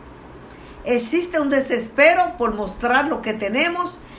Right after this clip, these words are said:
y si no tenemos, hacemos lo imposible por ponernos alguito, entre comillas, para llamar la atención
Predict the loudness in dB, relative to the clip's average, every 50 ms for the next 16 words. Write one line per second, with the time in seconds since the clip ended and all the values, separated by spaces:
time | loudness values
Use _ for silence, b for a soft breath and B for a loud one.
0 | B B B B 0 2 2 2 4 2 4 4 4 4 4 2 2 2 4 4
1 | 4 4 4 4 2 -2 -2 -4 -4 -2 -2 -2 -2 -4 -2 2 2 4 4 2
2 | 0 -4 -8 -6 -2 2 2 2 2 0 -2 -4 -6 -4 -4 -2 0 2 2 2
3 | 2 2 0 -2 -2 -2 -4 -6 -4 -4 -4 -4 -4 -4 -4 -6 -6 -8 -8 -8
4 | -12 -12 -6 -2 0 0 0 0 -2 -4 -2 0 0 0 -2 -4 -6 -8 -8 -8
5 | -10 -12 -18 -20 -20 -20 -16 -10 -8 -8 -8 -6 -8 -10 -10 -10 -8 -8 -6 -6
6 | -6 -6 -6 -6 -8 -8 -10 -14 -16 -16 -16 -16 -14 -14 -14 -14 B B B B
7 | B B 4 4 6 8 8 6 6 6 4 4 4 4 4 4 4 4 2 2
8 | 0 -2 -4 -4 -4 -4 -4 -4 -4 -4 -6